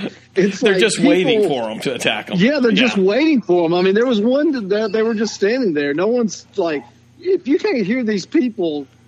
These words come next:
Speaker 2: Right.
Speaker 1: killing all these people, I mean, then there's, like, straight shots of people down the road that was watching them just standing there.
Speaker 2: Right,
Speaker 1: I'm like,
Speaker 2: yeah.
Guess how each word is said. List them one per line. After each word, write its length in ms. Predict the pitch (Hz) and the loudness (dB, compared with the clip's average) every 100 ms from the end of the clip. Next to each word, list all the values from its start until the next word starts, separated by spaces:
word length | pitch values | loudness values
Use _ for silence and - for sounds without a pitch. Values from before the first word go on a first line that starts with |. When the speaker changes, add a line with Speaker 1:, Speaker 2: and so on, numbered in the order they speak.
| _ - | _ -6
Speaker 2:
Right. 220 | 143 127 | -2 0
Speaker 1:
killing 240 | 285 302 226 | 0 0 0
all 140 | 170 | 0
these 200 | 156 143 | -2 -4
people, 520 | - 156 127 139 143 - | -4 -4 -2 -4 -6 -6
I 80 | 170 | -6
mean, 280 | 165 160 - - - | -4 -4 -6 -18 -10
then 140 | - 208 | -2 0
there's, 440 | 262 254 185 - | 2 0 -4 -6
like, 200 | 202 180 | -4 -4
straight 440 | - - 240 247 214 | -4 -4 -2 0 -2
shots 440 | - 247 254 - | -6 -6 -6 -4
of 140 | 202 175 | -4 -2
people 600 | 214 240 - 185 170 - - - - - - _ _ _ _ - | -2 -2 -2 -2 -2 -4 -14 -20 -20 -20 -20 _ _ _ _ -4
down 240 | 170 226 233 | 0 2 2
the 80 | |
road 400 | 202 262 262 220 | 0 0 0 0
that 240 | 196 190 - | -2 -4 -6
was 180 | 190 151 | -6 -4
watching 380 | 208 262 - 175 | -4 -4 -4 -2
them 160 | 185 | -2
just 180 | 185 220 | -4 -4
standing 380 | - 277 294 170 | -4 -2 -2 -2
there. 180 | 131 139 | -2 0
Speaker 2:
Right, 180 | 123 | 0
Speaker 1:
I'm 60 | 117 | 0
like, 100 | 131 | 0
Speaker 2:
yeah. 200 | 117 110 | 0 -2